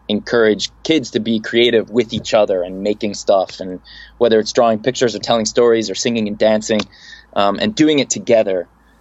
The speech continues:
um, and, and, and hopefully de-emphasizing the little kind of blippy bloppy short attention span stuff that dominates kids'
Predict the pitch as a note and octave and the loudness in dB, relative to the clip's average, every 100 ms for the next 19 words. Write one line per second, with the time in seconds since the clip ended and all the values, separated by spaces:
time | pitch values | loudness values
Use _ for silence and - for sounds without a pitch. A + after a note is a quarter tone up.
0 | _ - G2 G2 G2 F#2+ _ G#2+ G#2+ G#2+ | _ -6 -2 0 -2 -8 _ 0 0 0
1 | G#2 G2+ G2+ - _ _ _ G#2 G2+ G2 | 0 0 -4 -10 _ _ _ -6 -4 -8
2 | G2 _ _ _ _ _ _ _ _ _ | -12 _ _ _ _ _ _ _ _ _
3 | _ _ - D3 - C3+ G#2+ - D#3+ D#3+ | _ _ -4 -4 -2 -2 -4 -4 0 2
4 | C#3 C3+ A#2 A#2+ A2+ G#2+ G#2+ G#2 G#2 A#2 | 2 0 0 2 2 0 -4 -4 -2 0
5 | A#2+ A#2+ A2+ G#2+ G2+ G2 - - - _ | 2 2 0 -4 -2 -2 -6 -20 -20 _
6 | _ B2+ A#2 A#2+ A2+ A2+ A2 A2 - A2 | _ -2 -2 -2 0 0 0 -6 -4 -2
7 | G#2 - G#2+ A2+ G#2+ - G#2+ G3 - G#2+ | -2 -6 -8 -6 -8 -2 -2 -2 -2 0
8 | G2 - G2 - G2+ G#2 G2+ F#2+ - - | 0 0 -4 0 0 0 0 -2 -4 -8
9 | - G2+ F#2+ F#2+ - - | 0 0 0 -2 -2 -2